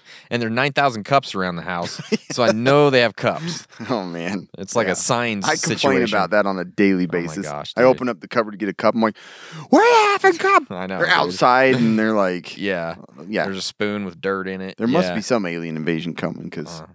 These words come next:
Speaker 2: they are sitting
Speaker 1: yeah,
Speaker 2: everywhere,
Speaker 1: it's
Speaker 2: half
Speaker 1: definitely
Speaker 2: full.
Speaker 1: a sign situation. Nuts and dried fruits are great. Beef jerky, that's,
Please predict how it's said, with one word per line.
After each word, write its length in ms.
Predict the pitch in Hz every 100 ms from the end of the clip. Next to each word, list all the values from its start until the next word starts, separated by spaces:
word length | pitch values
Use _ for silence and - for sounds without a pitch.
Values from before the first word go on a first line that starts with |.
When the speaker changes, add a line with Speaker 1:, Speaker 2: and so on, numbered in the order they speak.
| -
Speaker 2:
they 120 | 101
are 140 | 107
sitting 320 | 98 113 98 85
Speaker 1:
yeah, 60 |
Speaker 2:
everywhere, 340 | 82 82 82 80
Speaker 1:
it's 140 | 92
Speaker 2:
half 120 | 90
Speaker 1:
definitely 280 | 104 - 98
Speaker 2:
full. 80 | 87
Speaker 1:
a 40 |
sign 380 | - - 90 90
situation. 580 | - 87 82 80 - 80 - - _
Nuts 380 | - 131 147 -
and 100 | 113
dried 300 | 101 107 101
fruits 420 | - 117 104 -
are 80 | 82
great. 400 | 95 98 95 92 _
Beef 220 | 113 107 -
jerky, 520 | 98 87 - 87 87
that's, 400 | - - - -